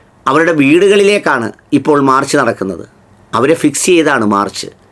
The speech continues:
ഒന്ന് ആലോചിച്ച് നോക്കൂ, അതിന് കൊടുത്ത ശിക്ഷ എന്താണെന്നാ പറഞ്ഞത്? ഒരു വർഷത്തേക്ക് ശമ്പള വർധനവില്ലെന്ന്. എത്രയോ വലിയൊരു നഷ്ടമാണെന്ന് നോക്കണം അതൊക്കെ.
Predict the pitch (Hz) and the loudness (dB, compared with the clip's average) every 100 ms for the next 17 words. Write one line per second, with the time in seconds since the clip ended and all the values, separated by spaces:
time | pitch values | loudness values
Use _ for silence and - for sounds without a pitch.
0 | _ _ - - - - - 151 147 170 | _ _ -20 -20 -20 -12 -2 0 2 2
1 | 185 185 151 - 131 180 156 151 190 - | 2 0 0 0 0 2 2 0 -2 -2
2 | 131 - 208 180 185 185 175 165 165 214 | -2 0 2 2 2 2 2 2 2 0
3 | - _ _ _ - 127 185 170 - 165 | -4 _ _ _ -2 2 2 2 -2 0
4 | 170 160 156 127 139 165 165 151 160 147 | 0 0 0 0 2 2 2 2 2 2
5 | 117 107 104 - 160 208 208 208 208 180 | 0 0 -2 0 2 4 4 2 2 0
6 | 143 196 196 190 190 139 123 123 98 - | 0 0 2 2 2 0 -2 -4 -6 -12
7 | - 117 127 - 92 | -8 -2 -2 -2 -8